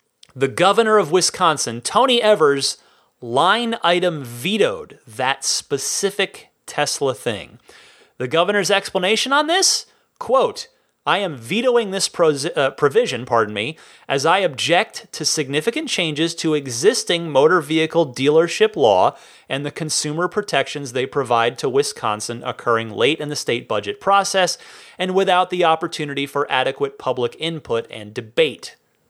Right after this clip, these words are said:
end quote. Hmm. He objects to significant changes to existing motor vehicle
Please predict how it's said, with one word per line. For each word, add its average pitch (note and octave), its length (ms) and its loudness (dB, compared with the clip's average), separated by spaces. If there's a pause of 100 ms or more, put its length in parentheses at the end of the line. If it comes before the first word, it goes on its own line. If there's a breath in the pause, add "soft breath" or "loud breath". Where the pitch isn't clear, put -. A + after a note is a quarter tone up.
end G2 260 -10
quote. G#2+ 440 2 (1500 soft breath)
Hmm. D3+ 160 -18 (540)
He D#3 260 -6
objects D3 580 0
to - 180 -6
significant A#3 840 -4
changes D#3+ 500 0
to D#3 220 -2
existing F#3 760 -4
motor D#3+ 320 4
vehicle D3 560 -6